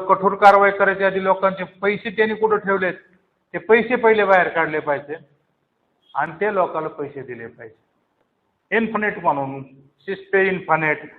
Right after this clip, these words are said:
असे तिथे चार पाच कंपन्या आहेत, मल्टीस्टेट आहे. ह्या ज्या कंपन्या चालू आहेत ह्या सर्वसामान्य जनतेला माहिती आहेत, तुम्हा आम्हाला माहिती आहेत.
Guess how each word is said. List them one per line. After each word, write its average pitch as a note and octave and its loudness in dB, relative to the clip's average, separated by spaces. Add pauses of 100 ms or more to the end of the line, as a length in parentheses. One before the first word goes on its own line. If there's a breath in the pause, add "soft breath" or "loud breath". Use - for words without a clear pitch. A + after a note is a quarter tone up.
(100)
असे F3 4
तिथे G#3+ -4
चार A#3 10
पाच A#3 4
कंपन्या A3 2
आहेत, D3+ -2 (480)
मल्टीस्टेट F#3+ -2
आहे. D#3+ -2 (800)
ह्या G#3 12 (100)
ज्या G#3+ 6
कंपन्या F#3 0
चालू D#3 2
आहेत A#2 0 (800)
ह्या G#3+ 12 (160)
सर्वसामान्य A#3 8
जनतेला G#3 0
माहिती F3+ -2
आहेत, B2 -6 (1700)
तुम्हा G3 8
आम्हाला F#3+ 6
माहिती D3+ -2
आहेत. B2 -8